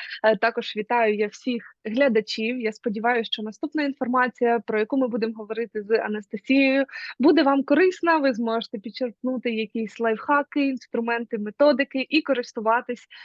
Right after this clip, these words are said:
в, при майбутніх конфліктах, якщо такі будуть. І, е, так як, е, я вперше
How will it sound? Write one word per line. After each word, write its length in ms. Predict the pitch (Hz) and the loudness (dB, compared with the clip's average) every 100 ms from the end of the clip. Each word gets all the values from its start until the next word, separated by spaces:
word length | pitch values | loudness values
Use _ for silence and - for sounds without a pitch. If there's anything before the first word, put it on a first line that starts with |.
| - - | -20 -14
в, 480 | 214 240 233 233 233 - | 0 2 4 2 -2 0
при 160 | 403 | 0
майбутніх 500 | 359 254 277 294 277 | 0 -2 -4 -6 -6
конфліктах, 640 | - 226 233 269 - 240 220 | -6 -8 -8 -8 -8 -8 -8
якщо 360 | - - 233 | -10 0 0
такі 280 | 220 226 233 | 0 -4 -2
будуть. 380 | 208 247 208 202 - - - - | 0 2 2 0 -6 -18 -16 0
І, 300 | 302 349 359 | 4 6 4
е, 320 | 359 349 320 - - | 2 0 -2 -4 0
так 200 | 339 339 | 0 0
як, 260 | 311 - | -4 -2
е, 360 | 294 269 269 247 233 214 | 2 2 2 0 -4 -2
я 160 | 269 | 0
вперше 540 | 302 - 302 311 - | 0 2 0 0 -8